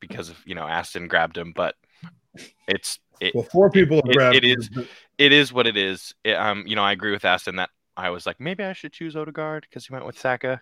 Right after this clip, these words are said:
Speaker 1: 'cause he was fantastic as well. But it's, I just, it's amazing how quickly we've taken this guy for granted. Like, if he gives us an eight out of ten, no one, no one's really even talking about him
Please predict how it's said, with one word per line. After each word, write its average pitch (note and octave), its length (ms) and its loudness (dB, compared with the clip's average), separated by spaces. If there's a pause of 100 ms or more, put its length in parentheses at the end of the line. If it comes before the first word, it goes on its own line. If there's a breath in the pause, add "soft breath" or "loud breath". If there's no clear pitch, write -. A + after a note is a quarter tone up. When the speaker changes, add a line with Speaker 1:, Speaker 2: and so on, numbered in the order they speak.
Speaker 1:
'cause G#2 140 -16
he G2+ 100 -8
was F#2 160 -8
fantastic F2 640 -6
as E2+ 140 -14
well. E2 220 -6
But E2 200 -4 (480 loud breath)
it's, - 420 0
I A2+ 140 4
just, B2 360 -6 (520)
it's - 160 -6
amazing A#2 720 -4
how G#2+ 600 0
quickly C3 720 -6 (360 soft breath)
we've G2 240 -10
taken F2+ 420 -4
this E2+ 220 -14
guy D#2+ 240 -10
for - 160 -16
granted. C2+ 600 -14 (480 soft breath)
Like, F#2 440 -2 (580)
if A#2 160 -6
he A#2 120 -10
gives A2+ 280 -2
us B2+ 180 2
an A#2 120 0
eight G#2+ 160 2
out G#2 100 4
of G2+ 80 -4
ten, G#2 500 -4 (360)
no G2 180 -6
one, G2 260 -2 (120)
no G#2 180 -8
one's A#2 240 -6
really G#2+ 220 -4
even F2 200 -4
talking F#2 340 -4
about D#2 240 -14
him - 120 -20